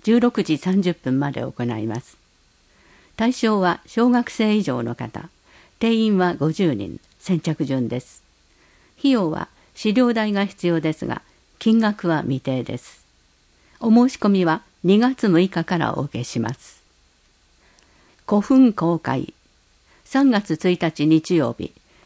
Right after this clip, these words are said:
十三時三十分から十五時まで行います。太先生と見る不土記の植物四、三月十四日土曜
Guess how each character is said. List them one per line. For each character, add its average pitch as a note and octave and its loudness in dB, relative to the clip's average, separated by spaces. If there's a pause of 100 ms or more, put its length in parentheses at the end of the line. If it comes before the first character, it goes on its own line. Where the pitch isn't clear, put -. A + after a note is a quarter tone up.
(140)
十 A3+ 2
三 C4+ 2
時 D3 0
三 F3 0
十 E3+ 0
分 - -6
か - -8
ら - -6
十 A#3 2
五 A#3 0
時 F#3 -2
ま C#3+ 0
で A2 -6
行 A#2+ -8
い A#2 -4
ま A2+ -6
す。 - -20 (1400)
太 - -2
先 G3+ 0
生 F#3 0
と C3 -4
見 D3 -2
る - -8 (320)
不 G#3 -2
土 C#4+ 2
記 - -2
の C#3+ 0
植 D3 -6
物 - -10
四、 F#3 -2 (920)
三 C4+ 0
月 F3+ -2
十 G3+ 0
四 C3+ -2
日 - -6
土 D3+ 0
曜 E3 -2